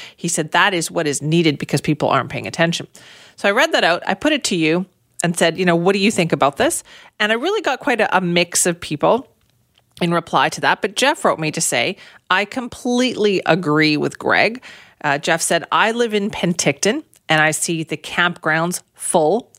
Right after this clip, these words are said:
hotel parking lots full, Alberta license plates everywhere," Jeff says. "Lock this down. Borders and flights." He said, "I also don't understand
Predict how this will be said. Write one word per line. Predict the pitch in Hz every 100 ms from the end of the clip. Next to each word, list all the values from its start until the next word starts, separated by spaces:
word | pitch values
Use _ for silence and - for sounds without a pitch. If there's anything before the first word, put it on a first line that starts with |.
| -
hotel | 190 170 180 170
parking | - 156 156 151
lots | 151 185 - _
full, | - - 185 156 196 277 - - -
Alberta | 160 156 160
license | 160 175 180 -
plates | 180 196 - _ -
everywhere," | 180 151 151 147 139 160 240 -
Jeff | 175 151
says. | - 139 185 - - - -
"Lock | - 190 254 -
this | - 202 254 -
down. | 214 202 277 254 170 - - - -
Borders | 208 240 262 226 -
and | 220 226
flights." | - 233 247 - -
He |
said, | 175 190
"I | 180
also | - 240 - 202
don't | 165 180 254
understand | 208 160 - 156 147 147